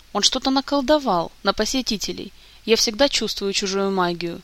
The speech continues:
Когда на меня без спросу налагают заклинания из области классической магии, появляется такое особенное ощущение, очень противное. Так вот, сейчас оно у меня есть. А раз лично я ничем этого господина не обидел, значит, он просто заколдовал всех без разбору.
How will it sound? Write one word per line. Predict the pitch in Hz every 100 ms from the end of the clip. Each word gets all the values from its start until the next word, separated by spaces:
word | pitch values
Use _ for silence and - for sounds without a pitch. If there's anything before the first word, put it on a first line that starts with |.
| - - - -
Когда | - 190 196 262
на | 226
меня | 196 208
без | 214 190
спросу | - 202 220 -
налагают | 196 180 185 208 196
заклинания | 185 190 190 196 214 190
из | 185
области | 202 190 - 190
классической | 190 - 202 185 - 185
магии, | 208 277 208
появляется | - 180 175 233 240
такое | 214 - 226
особенное | 208 220 202 208 202
ощущение, | 196 - - 302 254 180 - - - -
очень | 214 254 254
противное. | 269 262 214 170 165 160 - - - -
Так | 220 226
вот, | 208 180
сейчас | - - 302 247
оно | 208
у | 196
меня | 196 233
есть. | 220 175 165 - - - - -
А | 196
раз | 214 233 240
лично | 247 - 233
я | 226 240
ничем | 226 240 220
этого | 214 202
господина | 202 202 - 202 214 208
не | 208
обидел, | 202 220 208 208 180
значит, | 196 - 208
он |
просто | 190 254 -
заколдовал | 190 185 185 180 185 247
всех | - 220
без | 208 226
разбору. | 233 196 180 160